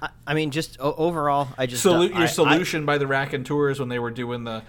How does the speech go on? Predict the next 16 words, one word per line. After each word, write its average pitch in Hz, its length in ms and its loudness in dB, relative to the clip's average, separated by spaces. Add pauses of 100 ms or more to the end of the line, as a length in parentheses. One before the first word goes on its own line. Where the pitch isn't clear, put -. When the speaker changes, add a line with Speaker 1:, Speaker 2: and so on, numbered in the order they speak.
(220)
Speaker 2:
the 139 80 -6
Speed 151 380 -6
Speaker 1:
<laughs> 135 80 -4
Speaker 2:
Force 120 340 -2
thing 117 420 -8
at 127 160 -12
the 117 120 -10
end. 123 100 -10
I 220 160 0
think 285 460 -2
Ezra 190 260 -4
Miller 175 160 -2
did 151 140 -6
a 139 40 -6
great 135 280 -4
job. 117 320 -6